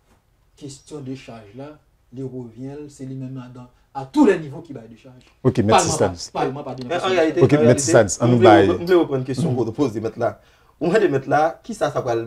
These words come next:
Speaker 3: porter pour le peuple là, sous changer la constitution. Mettre là, pour trois exemples, je vais retourner sur l'exemple. Premier exemple, là, c'est, eh, indépendance du pouvoir judiciaire. Je suis pour l'indépendance du pouvoir judiciaire. Mais, mais, mettre là, <laughs> dit, pour, eh, eh, dans l'illustration, mettre là, mettre là, dit que, euh, une nomination juge.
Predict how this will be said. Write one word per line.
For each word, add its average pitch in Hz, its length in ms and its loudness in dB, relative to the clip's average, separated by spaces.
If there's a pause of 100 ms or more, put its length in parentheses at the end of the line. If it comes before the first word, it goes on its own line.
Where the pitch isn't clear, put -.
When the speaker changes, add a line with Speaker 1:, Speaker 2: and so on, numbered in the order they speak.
(280)
Speaker 3:
porter 127 300 -6
pour 123 140 -10
le 104 60 -16
peuple 117 220 -8
là, 120 120 -2
sous 123 140 -12
changer 110 200 -6
la 113 60 -4
constitution. 98 520 -16 (240)
Mettre 135 100 -4
là, 143 60 2
pour 139 120 -2
trois 113 160 -4
exemples, 110 280 -12
je 123 40 -14
vais 107 120 -10
retourner 107 260 -10
sur 101 100 -16
l'exemple. 101 300 -12 (440)
Premier 151 160 -2
exemple, 139 320 -4
là, 139 100 -6
c'est, 135 140 -6
eh, 117 540 -2
indépendance 117 360 -4
du 110 120 -14
pouvoir 104 220 -8
judiciaire. 101 360 -14
Je 107 100 -14
suis 127 100 -12
pour 139 140 -6
l'indépendance 131 400 -6
du 127 100 -18
pouvoir 107 260 -12
judiciaire. 135 460 -12 (480)
Mais, 151 420 0
mais, 143 240 0
mettre 143 260 -2
là, - 460 2
<laughs> - 20 -10
dit, 120 300 -8
pour, 139 360 -2
eh, 127 200 -4
eh, 127 480 -6
dans 123 160 -6
l'illustration, 120 500 -6
mettre 120 160 -8
là, 131 80 0
mettre 117 160 -6
là, 117 100 -6
dit 120 180 -14
que, 113 280 -10 (440)
euh, 107 200 -6 (260)
une 120 100 -8
nomination 127 460 -4
juge. 101 380 -14